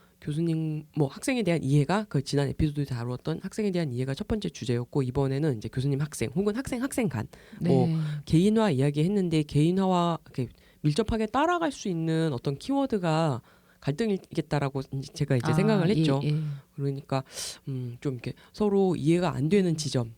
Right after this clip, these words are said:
Speaker 2: 음.
Speaker 1: 대해서 어떻게 해결을 하면 좋을까, 그런
Speaker 2: 네, 네.
Speaker 1: 연장선상에서 정한
Speaker 2: 음.
Speaker 1: 주제가
Speaker 2: 네,
Speaker 1: 갈등
Speaker 2: 네.
Speaker 1: 변화를 위한 기회입니다.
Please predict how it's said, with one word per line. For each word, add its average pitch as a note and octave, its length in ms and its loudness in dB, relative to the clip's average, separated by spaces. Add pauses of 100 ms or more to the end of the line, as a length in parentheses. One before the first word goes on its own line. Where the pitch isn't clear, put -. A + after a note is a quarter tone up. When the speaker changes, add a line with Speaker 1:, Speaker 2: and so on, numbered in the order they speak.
(100)
Speaker 2:
음. F3+ 480 -6 (160)
Speaker 1:
대해서 C#3 380 0
어떻게 G3+ 400 -2
해결을 C4 280 0
하면 B3 220 0
좋을까, C#3 640 0
그런 G3+ 220 2
Speaker 2:
네, E3 60 0
네. C3+ 40 2
Speaker 1:
연장선상에서 A3+ 800 0
정한 D#3 300 0
Speaker 2:
음. F3 40 -4
Speaker 1:
주제가 E3 540 0
Speaker 2:
네, - 100 -20
Speaker 1:
갈등 D#3 360 -2
Speaker 2:
네. D3+ 40 -4
Speaker 1:
변화를 B2+ 460 0
위한 C3 200 0
기회입니다. - 600 -6